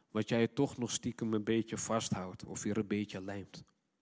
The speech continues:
We zien het ook bij Johannes,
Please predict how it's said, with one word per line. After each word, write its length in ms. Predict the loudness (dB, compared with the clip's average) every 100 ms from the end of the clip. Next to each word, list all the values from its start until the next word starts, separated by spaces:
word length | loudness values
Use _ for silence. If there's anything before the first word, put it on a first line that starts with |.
| _ _ _ _ _ _ _ _ _ _ _ -20 _ _ -20 -20 -20 _ -6
We 100 | -2
zien 180 | 2
het 140 | 2 4
ook 120 | 6
bij 180 | 8 10
Johannes, 760 | 10 10 10 8 6 2 -6